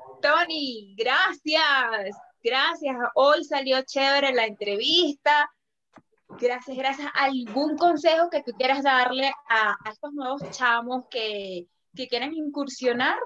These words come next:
pues, en este mundo, en esta industria musical? Que lo quieren hacer como, por ejemplo, yo quiero, yo quiero,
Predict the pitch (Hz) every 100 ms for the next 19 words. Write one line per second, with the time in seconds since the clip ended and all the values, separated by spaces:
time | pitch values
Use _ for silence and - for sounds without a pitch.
0 | - 302 311 269 262 302 294 311 302 311
1 | 285 247 247 294 294 277 - 285 247 233
2 | 233 180 233 240 392 - _ _ 196 -
3 | _ _ _ _ _ 269 269 269 262 311
4 | 285 262 285 285 285 254 233 240 233 254
5 | 247 269 254 269 269 - 233 262 254